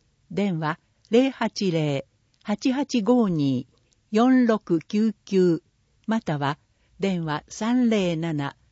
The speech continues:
四零五一。募集、スマホ、タブレット、マスター養成講座。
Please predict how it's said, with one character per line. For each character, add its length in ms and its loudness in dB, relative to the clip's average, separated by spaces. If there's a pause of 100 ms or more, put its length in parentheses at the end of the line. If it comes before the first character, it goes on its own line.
(140)
四 320 4
零 300 0
五 300 -2
一。 500 -10 (2250)
募 120 2
集、 420 -2 (460)
ス 160 -2
マ 180 4
ホ、 240 0 (100)
タ 120 -2
ブ 160 2
レ 80 0
ッ 80 -6 (160)
ト、 180 0 (240)
マ 160 -2
ス 160 -12
タ 120 -2
ー 80 0
養 200 0
成 260 -2
講 280 -2
座。 220 -6